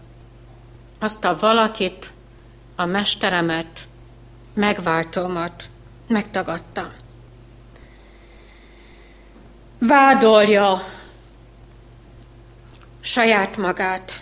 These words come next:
De önmaga élete felett önmagát nem csak vádolja, hanem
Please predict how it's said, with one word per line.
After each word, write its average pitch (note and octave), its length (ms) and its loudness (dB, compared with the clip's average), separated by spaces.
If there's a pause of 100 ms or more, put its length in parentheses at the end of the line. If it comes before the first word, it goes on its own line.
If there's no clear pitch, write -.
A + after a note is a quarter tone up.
(2500)
De B3+ 180 4
önmaga C#4+ 600 6
élete C4 460 4
felett B3 540 2
önmagát A3 540 2
nem A#3 260 2
csak G#3+ 340 0
vádolja, G#3+ 760 4
hanem G#3 560 0